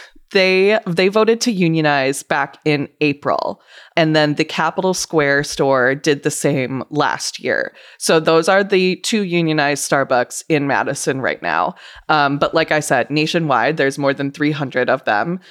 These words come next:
Starbucks has really been trying to play it down in the fact that they're just like, they're, these, this only represents a few of our stores and whatnot, you know,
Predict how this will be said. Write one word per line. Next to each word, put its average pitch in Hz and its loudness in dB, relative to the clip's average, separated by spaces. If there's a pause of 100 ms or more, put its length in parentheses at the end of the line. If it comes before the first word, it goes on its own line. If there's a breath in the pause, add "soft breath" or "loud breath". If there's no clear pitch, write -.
Starbucks 170 2
has 160 0
really 151 2
been 160 -2
trying 143 0
to 151 -6
play 143 0
it 156 0
down 131 2
in 143 0
the 135 0
fact 135 -2
that 139 -2
they're 131 0
just 127 -6
like, 123 0 (680 loud breath)
they're, 139 4
these, 170 0
this 190 2
only 170 4
represents 151 0
a 131 0
few 196 2
of 156 2
our 139 2
stores 135 0
and 143 0
whatnot, 127 -2
you 151 -6
know, 131 -2